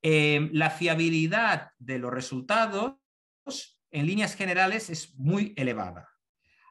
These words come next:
A partir de aquí podemos hacer cálculos de sistemas ternarios y multicomponentes sin necesidad de más ajustes. Con ello, lo que hemos estudiado es la selectividad.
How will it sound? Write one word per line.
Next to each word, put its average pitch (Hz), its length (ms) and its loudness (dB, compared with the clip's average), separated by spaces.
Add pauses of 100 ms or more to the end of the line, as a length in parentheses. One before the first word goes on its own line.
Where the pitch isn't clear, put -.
(220)
A 254 140 -2
partir 294 360 -2
de 240 100 0
aquí 240 520 -4
podemos 196 540 0
hacer 226 340 -4
cálculos 226 540 -2
de 175 80 -4
sistemas 190 720 -6
ternarios 226 840 -2
y 233 120 0
multicomponentes 226 1200 -2
sin 254 280 -4
necesidad 208 760 -2
de 147 180 -2
más 165 280 0
ajustes. - 840 -10 (920)
Con 131 200 0
ello, 220 640 -2 (240)
lo 151 220 2
que 156 80 -2
hemos 262 220 -2
estudiado 214 580 -2
es 220 160 0
la 190 140 0
selectividad. 170 1000 -4